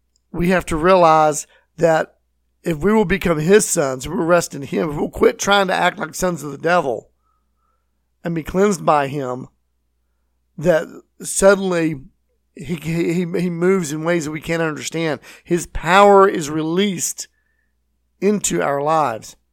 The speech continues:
You know, Revelation twelve eleven says that the saints overcame by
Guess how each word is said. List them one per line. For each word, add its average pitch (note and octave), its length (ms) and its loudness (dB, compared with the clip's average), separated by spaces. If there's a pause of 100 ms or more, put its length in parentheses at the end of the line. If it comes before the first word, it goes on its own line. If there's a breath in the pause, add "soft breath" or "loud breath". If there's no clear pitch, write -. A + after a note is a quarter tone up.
(580 soft breath)
You F#3 80 -4
know, G3 140 4 (140 loud breath)
Revelation G3 560 4
twelve G3 300 4
eleven F3+ 440 4
says D3+ 480 -2 (340 loud breath)
that E3 340 2
the D#3 100 -8
saints F#3 420 -2
overcame F3 560 -2
by D#3+ 380 6